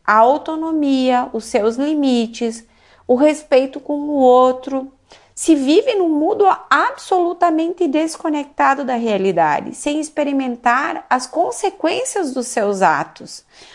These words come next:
onde seus desejos são plenamente atendidos ou negociados? Se a proposta é felicidade e o lema é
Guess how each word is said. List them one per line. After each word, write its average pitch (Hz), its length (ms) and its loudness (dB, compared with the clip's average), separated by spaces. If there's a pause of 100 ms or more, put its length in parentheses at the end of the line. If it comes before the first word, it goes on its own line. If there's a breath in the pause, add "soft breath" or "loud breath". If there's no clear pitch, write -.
(200 loud breath)
onde 269 280 4
seus 269 280 0
desejos 277 500 0
são 277 220 -2
plenamente 349 880 0
atendidos 285 1120 -2 (560)
ou 247 180 6
negociados? 220 1080 -2 (540 loud breath)
Se - 160 0
a 285 80 6
proposta 285 1000 2
é 247 200 2
felicidade 277 1040 0
e 320 80 2
o 320 60 2
lema 285 480 2
é 285 280 0